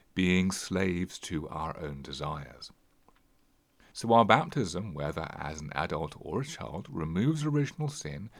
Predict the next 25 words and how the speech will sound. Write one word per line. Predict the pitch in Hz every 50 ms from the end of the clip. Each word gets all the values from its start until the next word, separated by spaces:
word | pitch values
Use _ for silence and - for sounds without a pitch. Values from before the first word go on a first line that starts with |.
| - - - - - _ -
but | - 98 113
it | 107
does | - 117 101 -
not | 101 95 95 95 92 - 147 - - -
remove | 92 87 80 76 73 73 73 -
the | - -
consequences | - - - - 151 147 139 110 - - - - - - - - - - - - -
of | - -
original | 76 71 69 69 - - - 69 67
sin. | - - - 76 71 - - - _ _ _ _ _ _ _ - - _ _ _ _ _ -
We | 98 101 101
are | 104 107 107
still | 107 - - - 131 117 90 85 98 117 117 - - _
subject | - - - - 85 69 69 - - - 87 - 73 - -
to | - - 78 76
concupiscence, | - - - 82 82 - - - 160 156 - - - - - - - -
still | - - 98 113 135 135
likely | 123 117 117 123 135 135 - - - 71 71 73 - - - - -
to | - 98 92
become | 104 95 - - 92 73 71 78 85 - - - - _
slaves | - - - - - - 95 98 104 113 113 117 113 -
to | - - - 98
our | 90 90 85
own | 76 80 82 80 76
desires | 80 78 - 76 69 67 67 69 71 73 76